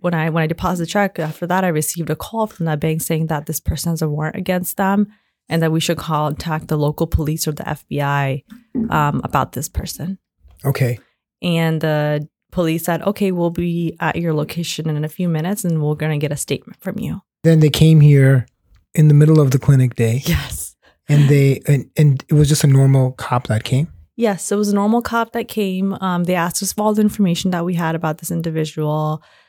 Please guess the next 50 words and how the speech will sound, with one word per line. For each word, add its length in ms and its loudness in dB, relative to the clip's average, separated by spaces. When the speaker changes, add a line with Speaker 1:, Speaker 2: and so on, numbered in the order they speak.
Speaker 1:
We 80 -6
gave 240 2
them 100 0
all 140 0
the 80 2
information 1000 -2
and 200 -4
everything. 720 -4
Um, 400 0
and 160 -2
they 80 0
asked 280 -2
about, 120 0
like, 160 -2
what 160 -4
surgery 300 -4
he 80 -4
was 100 -8
getting 240 -4
and 80 -4
all 160 -4
that. 100 -2
We 100 -2
couldn't, 360 -4
we 80 -4
had 120 -2
to 60 -4
figure 280 -4
out 140 -2
what 180 -2
information 380 -4
we 100 -4
could 260 -6
give 180 -4
them 160 -2
and 120 -2
not 240 -4
give 220 -4
them. 200 -2
Speaker 2:
And 80 4
we 80 6
called 280 6
the 40 8
lawyer 420 6
and 140 2
we 100 4
asked 260 2
the 100 2
lawyer. 160 2
Speaker 1:
Correct. 500 0